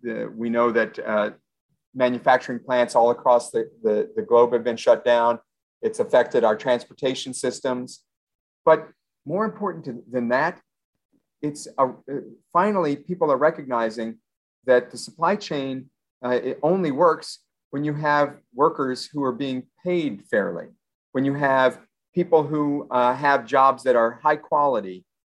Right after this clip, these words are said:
that, uh, that have good benefits. And so that's part of the issue. We have to make sure that, that our businesses, uh, all across the country are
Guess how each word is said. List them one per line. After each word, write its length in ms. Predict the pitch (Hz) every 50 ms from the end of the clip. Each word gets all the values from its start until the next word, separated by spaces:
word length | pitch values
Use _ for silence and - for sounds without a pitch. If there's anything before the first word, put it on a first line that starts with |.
| - 127
that, 260 | 123 123 123 - - -
uh, 240 | 123 123 120 117 117
that 160 | 110 123 120
have 320 | 127 139 131 127 110 - -
good 280 | - 160 156 - 110
benefits. 580 | - 143 143 139 139 - 98 - - - - _ _ _ _ _ _ _ -
And 100 | - -
so 140 | 147 175 147
that's 300 | 127 175 190 214 214 -
part 320 | - _ - 190 180 175
of 120 | 175 151 127
the 140 | 139 135 143
issue. 380 | 165 - - - 113 95 95 - _ _ _ _ _ _ _
We 160 | - 151 180
have 180 | 190 185 175 -
to 80 | - 156
make 200 | 151 151 147 -
sure 300 | - - 156 151 143 135
that, 300 | 127 131 120 123 - - - 113 110
that 280 | 120 113 110 110 - - -
our 120 | 120 120
businesses, 800 | 107 107 143 147 151 151 135 - - 113 110 113 110 - _ _ _ _ _ _ _ -
uh, 40 | 117
all 320 | 113 113 - 104 120 131 147
across 300 | 143 156 151 151 147 -
the 60 | 147
country 500 | - 160 151 151 - - 135 135 143 _ _ _ _ _ _ _ _ -
are 320 | 120 120 117 120 120 -